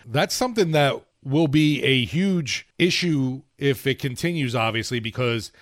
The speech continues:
yeah, we're not used to that. The last couple of years, besides this one, uh, this past one, obviously, for the Saints, they've been pretty stout against that, that run.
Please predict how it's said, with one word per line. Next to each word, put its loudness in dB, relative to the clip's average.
yeah, 4
we're 4
not 2
used 0
to 4
that. 2
The 0
last 2
couple 2
of 2
years, 2
besides 0
this 0
one, -2
uh, 4
this -2
past 0
one, -2
obviously, 0
for -6
the -2
Saints, 0
they've 0
been -2
pretty 2
stout 0
against -4
that, -2
that 0
run. -4